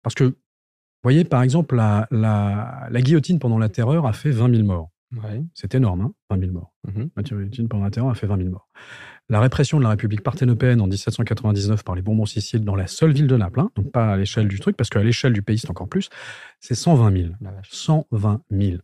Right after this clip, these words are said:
Speaker 1: Un, deux, zéro, trois, zéro. Alors, pourquoi on le sait ? Parce que c'est fait effectivement par, euh, sous l'organisation de Marie-Caroline de, de Bourbon-Sicile, qui est autrichienne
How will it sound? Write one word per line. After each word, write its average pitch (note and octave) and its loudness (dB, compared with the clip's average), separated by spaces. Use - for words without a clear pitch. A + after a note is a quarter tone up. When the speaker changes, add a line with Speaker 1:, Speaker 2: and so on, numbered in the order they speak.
Speaker 1:
Un, D3 2
deux, B2 2
zéro, A2 0
trois, B2 0
zéro. G2 -2
Alors, G#2 -4
pourquoi D3+ 0
on A2+ 2
le G#2+ 2
sait ? G#3 -2
Parce - -4
que A2+ -6
c'est - -6
fait - -4
effectivement G#2 -4
par, F#2 -4
euh, G#2+ -8
sous - -10
l'organisation G2 -2
de F#2+ -4
Marie-Caroline F#2+ -2
de, F2 -10
de G2+ -8
Bourbon-Sicile, F#2+ -4
qui - -8
est G2+ -8
autrichienne E3 0